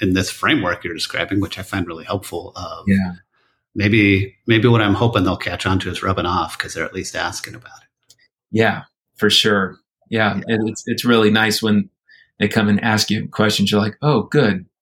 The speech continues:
Speaker 2: Um, and I'm still valuable in your eyes." You know, I think one of the things that I, I really struggle with is control. <laughs> Um, you know, I, I, uh, the exhaustion that I experience as a parent,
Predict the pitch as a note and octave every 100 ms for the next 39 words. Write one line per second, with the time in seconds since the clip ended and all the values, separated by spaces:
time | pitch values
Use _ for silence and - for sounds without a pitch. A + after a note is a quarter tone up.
0 | - G#2+ G#2 G2+ _ _ - G#2+ G#2 A#2+
1 | G#2 A2 G#2+ G#2+ G#2 - A2 G#2 G#2+ G#2
2 | G#2 - - _ _ _ _ _ - _
3 | _ _ - C3 B2 C3+ - C3+ A2+ A2
4 | A#2+ A2+ G#2+ A2 A2+ G#2 A2 A2 G#2+ G#2
5 | A#2 G#2+ G#2+ G#2 G#2 G#2 - G#2 G2+ G#2+
6 | A2 C3 - _ _ _ _ _ _ -
7 | C#3 - E3 - G#3 - _ _ - -
8 | - - - G#2+ A2 A2+ A2 - _ A#2
9 | A2 A2 A#2 A2 A2 A#2+ A2 A2 A#2 G#2+
10 | G#2 A2+ A#2 A2 B2+ D#3 D#3 B2+ A2 A2
11 | A#2+ A2 G#2+ G#2 - A2 A2+ B2+ C#3+ D#3+
12 | - - A2 G#2+ G#2+ G2+ - A2+ A#2+ C#3+